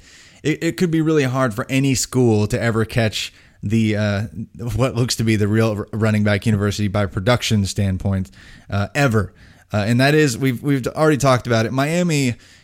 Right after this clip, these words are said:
University, uh, in, in Florida. They, over the last twenty years, they've actually given us nearly twelve thousand fantasy points, uh, which is just, <laughs> it's just kinda crazy because the second place,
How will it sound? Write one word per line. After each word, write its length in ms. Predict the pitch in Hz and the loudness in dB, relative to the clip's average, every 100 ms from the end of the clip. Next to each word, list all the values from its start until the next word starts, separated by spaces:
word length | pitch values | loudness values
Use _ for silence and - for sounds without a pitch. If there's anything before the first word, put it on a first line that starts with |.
| _ | _
University, 800 | - 139 120 113 104 98 95 95 | -2 2 4 2 0 -2 -2 -4
uh, 240 | 76 104 95 | -4 -4 -2
in, 200 | 107 107 | -2 -2
in 160 | 104 113 | -2 -2
Florida. 540 | - 120 110 98 95 | 0 2 2 2 0
They, 280 | 110 123 - - - - _ _ - | -2 -4 -8 -14 -18 -20 _ _ -14
over 200 | - 151 | -6 -2
the 80 | 143 | 0
last 260 | 131 123 - | 2 0 -2
twenty 280 | 127 120 101 | 0 2 2
years, 360 | 104 98 92 - - | 2 0 -4 -10 -6
they've 160 | - 120 | -2 2
actually 320 | 127 - 127 | 0 -2 -4
given 320 | 104 120 113 | -2 0 0
us 280 | 110 104 - - _ _ _ - | -4 -6 -10 -18 _ _ _ -6
nearly 400 | 127 175 220 156 | -2 -2 0 0
twelve 640 | - - 139 139 143 131 | -2 -2 0 2 0 -2
thousand 920 | 104 _ 113 117 127 127 113 117 107 101 - _ _ _ | -10 _ -4 0 0 0 2 2 2 -2 -8 _ _ _
fantasy 440 | - 127 117 - 107 | -2 0 0 0 -2
points, 500 | - 101 95 - - - - - _ _ | -2 -4 -4 -6 -12 -16 -20 -20 _ _
uh, 440 | 107 98 95 90 90 78 117 | -4 -2 -2 -4 -6 -6 -4
which 300 | 131 147 147 | 0 2 0
is 100 | 127 | 0
just, 320 | 123 - - | -2 -2 -2
<laughs> 440 | - - - - | -6 -14 -16 -10
it's 160 | 131 113 | -8 -4
just 240 | 123 - | -4 -4
kinda 260 | - 113 104 | -2 -2 -2
crazy 420 | 117 120 117 110 | 0 2 2 0
because 320 | 107 - 104 | 0 0 -2
the 100 | 107 | -2
second 540 | 110 - 151 151 160 - | -4 -2 -2 -4 -8 -6
place, 480 | 135 127 107 - | -2 0 0 -4